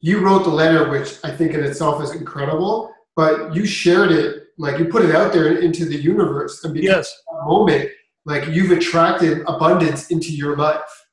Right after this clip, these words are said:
Speaker 2: Yeah, but it's, it's what, 'cause what it is, is it's, there's so many people out there that were in that same position and didn't know what to do.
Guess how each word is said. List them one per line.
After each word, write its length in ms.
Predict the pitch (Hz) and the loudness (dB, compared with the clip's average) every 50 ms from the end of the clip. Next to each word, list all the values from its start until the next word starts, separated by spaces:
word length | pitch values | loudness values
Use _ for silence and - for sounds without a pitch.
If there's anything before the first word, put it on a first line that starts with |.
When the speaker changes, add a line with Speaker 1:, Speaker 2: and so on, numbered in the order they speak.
| _ _ _ _ _ _ _ _ _ _ _ _ _ _ _ _ _ _ _ _ _ _ _ _ _ _ _ _ | _ _ _ _ _ _ _ _ _ _ _ _ _ _ _ _ _ _ _ _ _ _ _ _ _ _ _ _
Speaker 2:
Yeah, 120 | - 226 220 | 0 2 4
but 100 | 220 226 | 4 2
it's, 120 | 220 185 | 2 0
it's 300 | 202 214 190 - - 190 | 0 -2 -2 -2 -4 -4
what, 200 | 208 233 240 233 | -2 -2 -2 -2
'cause 160 | - 220 185 185 | -4 -6 -4 -4
what 160 | 220 240 226 | -4 -2 -2
it 120 | 233 226 233 | -2 -2 0
is, 180 | 233 214 151 | -2 -2 -2
is 160 | 190 170 143 | -2 -4 -4
it's, 240 | 180 180 - 131 - - - - - - _ _ | -6 -8 -8 -10 -14 -18 -20 -20 -20 -20 _ _
there's 200 | 190 185 - - | -4 -4 -2 -2
so 180 | - 247 247 247 | 0 0 -2 0
many 180 | 240 233 226 | -2 -4 -4
people 320 | - 214 240 214 208 202 202 | -4 -4 -6 -2 0 0 0
out 120 | 214 - | 0 0
there 140 | 196 190 180 | 0 0 0
that 140 | 185 185 180 | 0 -2 -2
were 100 | 180 185 | -2 0
in 100 | 196 190 | 0 0
that 260 | 190 185 170 - - | 0 -2 -2 -6 -8
same 240 | - 196 190 196 - | -6 -4 -4 -4 -6
position 540 | - 165 139 151 185 196 190 - 233 233 208 | -6 -6 -4 -2 -2 -2 -2 -4 -4 -4 -4
and 120 | 170 147 | -4 -2
didn't 220 | 156 190 180 180 175 | -2 -2 -2 -2 -2
know 120 | 175 170 | -2 -2
what 160 | 170 175 175 | -2 -4 -6
to 60 | - | -8
do. 420 | 143 131 131 196 208 190 127 104 | -12 -4 0 2 2 2 2 -2